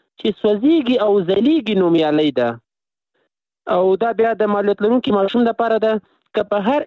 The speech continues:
علت معلول همدا ماشوم دی، خو دا یو، یو حقیقت ښکاري او معلوم دی. په مسکا د ژوند ارمان ته هوسیږي، چې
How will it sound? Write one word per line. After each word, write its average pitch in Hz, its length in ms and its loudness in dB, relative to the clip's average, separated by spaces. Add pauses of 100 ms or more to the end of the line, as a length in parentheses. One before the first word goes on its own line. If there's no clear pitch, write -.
علت 254 320 0
معلول 220 380 2
همدا 220 300 0
ماشوم 226 500 0
دی، 262 300 0 (300)
خو 214 120 -8
دا 254 180 0
یو، 254 220 0 (640)
یو 220 160 2
حقیقت 214 560 -4
ښکاري 269 420 -2 (120)
او 208 40 2 (140)
معلوم 190 420 0
دی. 139 180 0 (520)
په 202 60 0
مسکا 196 380 -2 (140)
د 214 100 -2
ژوند 240 280 -2
ارمان 233 360 -2
ته 240 140 0
هوسیږي، 262 760 2 (380)
چې - 60 -8